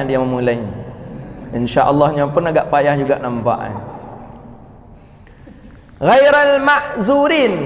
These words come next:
tidak uzur. Mana dia yang uzur? Seperti sakit, atau hujan, atau syadidar rih bil lail. Oh, angin kuat malam hari, itu termasuk uzur.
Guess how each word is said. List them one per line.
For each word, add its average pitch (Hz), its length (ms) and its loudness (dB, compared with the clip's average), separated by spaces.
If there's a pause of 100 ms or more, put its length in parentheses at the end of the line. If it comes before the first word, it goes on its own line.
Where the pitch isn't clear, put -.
(240)
tidak 240 320 2
uzur. 240 320 2
Mana 294 320 0
dia 269 240 4
yang 240 240 0
uzur? 277 320 2
Seperti 220 480 -4
sakit, 196 540 2 (760)
atau 277 880 2
hujan, 180 460 4 (680)
atau 277 800 2 (1200)
syadidar 254 720 2
rih 269 240 -2
bil 233 160 -6
lail. 247 280 6 (200)
Oh, 233 160 2
angin 233 480 -4
kuat 254 320 -2
malam 214 320 0
hari, 185 320 -2
itu 190 160 -12
termasuk 208 400 -6
uzur. 170 560 -4